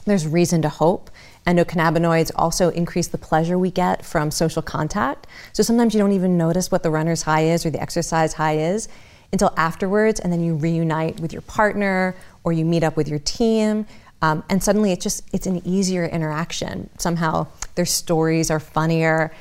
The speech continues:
and it feels better to hug someone. So the runner's high, it's not always that rush that people think it is, where, like, in the moment, peak intensity, you're, like, loving life 'cause you're working hard.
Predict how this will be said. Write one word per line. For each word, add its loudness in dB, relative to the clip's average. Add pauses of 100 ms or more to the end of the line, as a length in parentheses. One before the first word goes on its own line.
(220)
and 0
it -8
feels 0
better 2
to -4
hug -2
someone. 0 (380)
So -4
the 6
runner's -2
high, 2
it's -2
not 0
always 0
that -2
rush -2
that -2
people -2
think 0
it 4
is, 4
where, 2
like, 2
in 2
the 2
moment, 0 (340)
peak 2
intensity, 2
you're, 0
like, 0
loving 4
life 4
'cause -4
you're 2
working 0
hard. 2